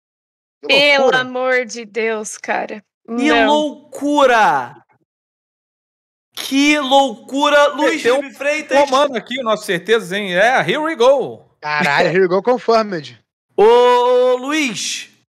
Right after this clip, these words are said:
Speaker 3: pra gente ir pro corte do YouTube, né? Que isso aqui vai, <laughs> vai pro YouTube, que a gente não é otário. É...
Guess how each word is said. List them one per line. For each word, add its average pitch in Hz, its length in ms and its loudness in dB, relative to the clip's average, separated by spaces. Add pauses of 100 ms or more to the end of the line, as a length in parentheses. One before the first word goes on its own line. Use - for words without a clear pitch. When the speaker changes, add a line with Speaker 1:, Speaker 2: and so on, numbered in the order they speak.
(440)
Speaker 3:
pra 240 160 2
gente 254 220 0
ir 262 60 -14
pro - 200 -6
corte 240 320 0
do 196 80 -4
YouTube, 202 440 -2
né? 196 100 -2
Que 196 80 -10
isso - 80 -14
aqui - 100 -18
vai, 190 140 -4 (160)
<laughs> - 180 -20
vai 190 100 -2
pro - 120 -10
YouTube, - 280 -12
que - 120 -4
a 175 40 0 (120)
gente 175 160 -12
não 170 100 -2
é - 40 2
otário. 160 600 0 (680)
É... 185 760 2